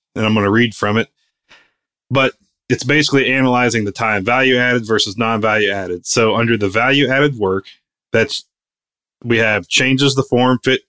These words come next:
function of a product, the physical transformation of the product, and the customer would be willing to pay for. An activity, if skipped, would affect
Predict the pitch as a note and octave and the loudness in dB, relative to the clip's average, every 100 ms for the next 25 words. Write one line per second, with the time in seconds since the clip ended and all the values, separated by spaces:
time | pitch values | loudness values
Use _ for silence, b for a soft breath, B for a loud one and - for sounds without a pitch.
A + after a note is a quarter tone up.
0 | _ - B2 B2 C3+ B2 A#2 A2+ G#2+ G2 | _ -4 -2 0 2 2 2 0 0 0
1 | G2 F#2+ _ - G#2 B2+ B2+ B2+ A#2+ B2+ | 0 -2 _ -6 -2 0 0 0 -2 -2
2 | A#2+ - A2 A#2+ D3 - A2 G2+ F#2+ - | -2 -2 0 0 0 0 -2 -2 -4 -4
3 | G2+ G2 G#2 G#2 - A2+ A2 G2+ - A#2 | -2 2 0 -2 -4 -2 0 -2 -2 -2
4 | - A2+ G#2 G#2 G2+ G2+ G2 G#2+ G2 - | 0 0 2 2 0 0 0 0 -2 -6
5 | - A2 - E2 - _ _ _ _ _ | -2 -2 -2 -6 -10 _ _ _ _ _
6 | _ _ _ _ _ _ _ _ - A2+ | _ _ _ _ _ _ _ _ -2 0
7 | A#2+ - C#3 C3 C3+ C3 A2+ - - D3 | 0 0 2 4 4 4 0 -2 0 0
8 | - A#2+ A#2 A2 B2 A#2 - | 0 2 2 4 0 -2 -4